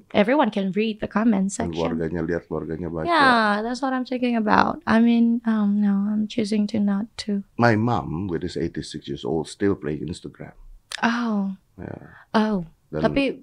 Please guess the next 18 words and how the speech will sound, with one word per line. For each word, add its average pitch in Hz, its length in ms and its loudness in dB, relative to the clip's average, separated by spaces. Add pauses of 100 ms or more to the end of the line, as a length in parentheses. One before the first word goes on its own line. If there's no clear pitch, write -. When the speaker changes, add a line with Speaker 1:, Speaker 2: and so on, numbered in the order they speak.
(120)
Speaker 2:
semoga 214 560 2 (680)
tidak 226 300 2
terlalu 208 480 -2
masuk 208 300 0
ke 202 100 -6
hati 196 400 -4
ya. 90 100 2 (100)
Speaker 1:
Iya, 78 240 0 (200)
makanya 113 360 0
karena 120 200 -2
itu 160 200 -4 (460)
secara 110 320 4
mental 107 480 2
health-nya 107 420 2
dia 101 160 0
jadi 107 200 0
nggak, 95 180 -4 (420)
nggak, 120 260 4